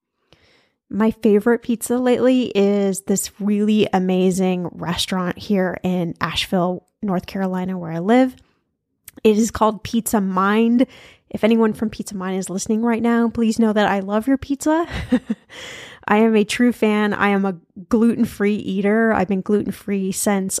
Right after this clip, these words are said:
I lost the hearing in my left ear about three and a half years ago. And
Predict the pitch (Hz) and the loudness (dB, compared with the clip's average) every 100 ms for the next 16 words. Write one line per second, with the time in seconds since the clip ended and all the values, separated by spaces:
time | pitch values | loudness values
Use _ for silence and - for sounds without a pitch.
0 | - 196 196 196 196 - 208 202 196 190 | -2 -2 2 0 0 -2 0 0 0 -2
1 | 190 - 185 175 175 180 - 233 247 240 | -4 -4 -4 -4 -4 -4 -4 0 2 2
2 | 208 - - 208 196 190 - 214 247 247 | -2 -6 -4 -4 -4 -6 -4 0 0 2
3 | 240 226 220 220 _ _ - - - _ | 2 4 2 -2 _ _ -20 -20 -20 _
4 | _ 214 202 202 202 208 208 | _ 0 2 2 0 0 -4